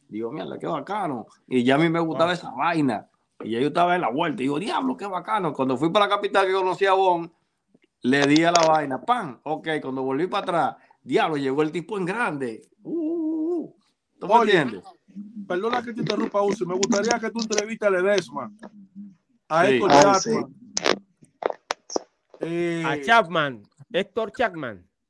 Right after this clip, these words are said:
Speaker 3: Sí, porque Héctor tiene mucho conocimiento de Herrera y Ledesma tiene mucho conocimiento de los Estados Unidos
Speaker 4: Sí.
Speaker 3: y podría,
Speaker 4: Sí.
Speaker 3: Ledesma podría hablar de Sandy Papo, de,
Speaker 1: Yeah.
Speaker 3: de Vico C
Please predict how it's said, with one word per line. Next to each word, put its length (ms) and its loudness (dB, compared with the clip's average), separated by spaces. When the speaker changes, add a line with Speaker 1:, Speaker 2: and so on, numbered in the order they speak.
Speaker 3:
Sí, 400 4
porque 340 6
Héctor 420 4
tiene 200 4
mucho 240 0
conocimiento 680 -2
de 80 -6
Herrera 420 0
y 100 -6
Ledesma 500 2
tiene 160 -4
mucho 220 -2
conocimiento 600 -2
de 60 2
los 100 -2
Estados 340 4
Unidos 500 0
Speaker 4:
Sí. 200 6
Speaker 3:
y 280 0
podría, 520 8
Speaker 4:
Sí. 80 2
Speaker 3:
Ledesma 340 4
podría 340 6
hablar 300 6
de 100 -8
Sandy 280 -4
Papo, 560 2
de, 120 -4
Speaker 1:
Yeah. 460 -2
Speaker 3:
de 120 -6
Vico 280 -6
C 580 2